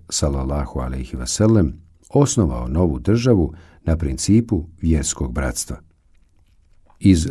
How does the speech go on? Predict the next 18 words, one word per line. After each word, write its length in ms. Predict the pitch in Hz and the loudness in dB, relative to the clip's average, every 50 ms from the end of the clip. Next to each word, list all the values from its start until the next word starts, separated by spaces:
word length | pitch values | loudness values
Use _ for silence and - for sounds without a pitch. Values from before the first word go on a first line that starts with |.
| 110 - | 0 2
takve 320 | 139 147 147 143 123 90 | 2 2 4 4 4 4
veze 340 | 80 85 107 107 117 131 117 | 6 4 4 4 4 2 2
proizilazila 720 | - - 87 78 73 69 85 113 127 127 110 110 101 90 | 2 2 2 2 2 2 2 2 4 4 4 4 2 2
su 220 | 78 - - 78 78 | 2 0 -4 -4 -4
prava 340 | 76 73 73 76 73 73 | -2 -2 0 0 0 0
i 120 | 71 67 71 | 0 0 0
obaveze. 480 | 73 67 - 73 - - - - - - - _ _ _ _ _ _ _ _ _ _ _ _ _ _ _ _ _ _ _ _ _ _ | -2 -2 -4 -6 -8 -8 -10 -10 -12 -14 -20 _ _ _ _ _ _ _ _ _ _ _ _ _ _ _ _ _ _ _ _ _ _
Ubrzo 380 | - 110 110 110 110 98 78 78 | 4 4 6 8 8 6 4 2
je 100 | 62 60 | -2 -2
veza 300 | 58 76 87 95 92 90 | -2 0 0 2 2 0
vjerskog 520 | 76 64 65 69 71 - - - 67 64 64 | 0 0 -2 -4 -4 -6 -6 -8 -8 -6 -4
bratstva 500 | 69 78 90 98 - - - 92 76 76 - - - _ _ _ - | 0 0 0 0 0 -2 -4 -4 -4 -4 -6 -18 -20 _ _ _ 2
nadmašila 640 | 101 107 113 113 123 117 113 - 101 87 76 64 58 | 4 6 6 6 6 4 2 2 0 0 0 0 -2
i 80 | 58 | -4
nadvladala 760 | 58 60 58 60 69 73 82 92 98 101 101 90 78 - - - - - _ - | -4 -6 -6 -6 -2 0 0 2 2 4 4 4 4 2 -2 -8 -18 -20 _ -10
sve 240 | - - 139 135 | -6 0 4 4
ostale 440 | 107 90 82 - - 80 67 62 60 | 4 4 2 0 -2 -2 -2 -2 -2
veze, 380 | 62 82 98 104 95 98 78 | 2 2 2 4 4 2 0